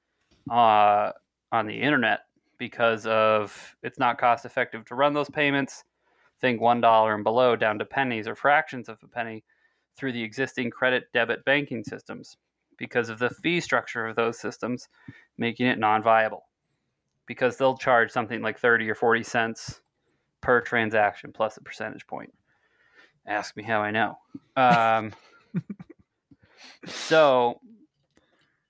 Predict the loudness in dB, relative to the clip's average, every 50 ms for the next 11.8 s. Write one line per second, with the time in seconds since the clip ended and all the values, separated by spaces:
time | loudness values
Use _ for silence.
0 | _ _ _ _ _ _ _ _ _ _ -6 -4 -2 -2 0 0 2 0 0 0
1 | -2 0 2 2 2 2 0 -10 -12 -10 -8 -6 -4 0 4 4 6 6 6 4
2 | 2 0 -4 -6 -10 _ _ _ _ _ _ _ _ _ -6 -2 0 0 -2 -2
3 | -10 -14 -10 -10 -10 -8 -2 0 0 2 0 0 -2 -2 -2 0 0 0 0 0
4 | 0 0 -2 -4 -12 -14 -8 -6 -2 -2 0 -2 -2 -4 -6 -4 -2 -2 0 0
5 | -2 -2 -2 -4 -4 -4 -4 -6 -6 -6 -4 -2 0 0 0 -2 -6 -10 -12 -6
6 | -4 -4 -4 -4 -8 -18 -20 _ _ _ _ _ _ _ -20 -20 _ _ _ -6
7 | -2 0 0 0 -2 -4 -8 -12 _ -12 -10 -10 -4 -2 -2 -2 0 0 -2 -4
8 | -4 -6 -12 -4 -2 -2 0 -2 -4 -2 0 2 2 2 2 -2 -10 _ _ _
9 | _ _ _ _ _ _ _ _ _ _ _ _ -16 -14 -12 -12 -8 -2 0 0
10 | 0 0 0 -2 -2 -2 -4 -8 -10 -8 -8 -10 -10 -14 _ -12 -12 -12 -12 -12
11 | -12 -4 0 0 0 0 -2 -6 -12 -12 -12 -12 -12 -14 -14